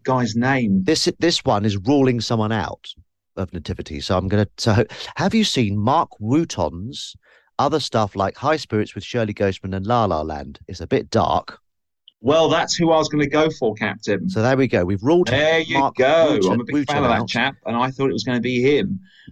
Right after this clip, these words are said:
Speaker 1: So who else could it be for
Speaker 2: So it's
Speaker 1: Nativity Three?
Speaker 2: Nativity Three, so maybe they brought in fresh. 'Cause the first one was David Tennant, wasn't it? Was it,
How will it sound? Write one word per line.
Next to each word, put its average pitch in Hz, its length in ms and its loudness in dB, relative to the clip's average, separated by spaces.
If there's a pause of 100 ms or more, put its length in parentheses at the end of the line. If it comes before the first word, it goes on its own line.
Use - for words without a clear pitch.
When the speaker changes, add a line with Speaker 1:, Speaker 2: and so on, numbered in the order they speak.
(140)
Speaker 1:
So - 140 -8
who 226 260 -4
else 247 340 -4
could - 140 -6
it 156 160 -6
be 190 220 -2
for 190 140 -6
Speaker 2:
So 143 60 -2
it's 135 140 -4
Speaker 1:
Nativity - 360 -6 (200)
Three? 214 640 2
Speaker 2:
Nativity 151 460 -2
Three, 117 420 2
so 117 140 -2
maybe 127 260 2
they 117 140 2
brought 117 340 0
in 104 140 -4
fresh. - 600 -4 (1160)
'Cause 104 120 -10
the 113 60 -10
first 165 360 0
one 95 120 -2
was 92 120 -6
David 110 320 -2
Tennant, 98 320 -2
wasn't - 260 -14
it? - 80 -10 (540)
Was 110 140 -6
it, 143 120 -6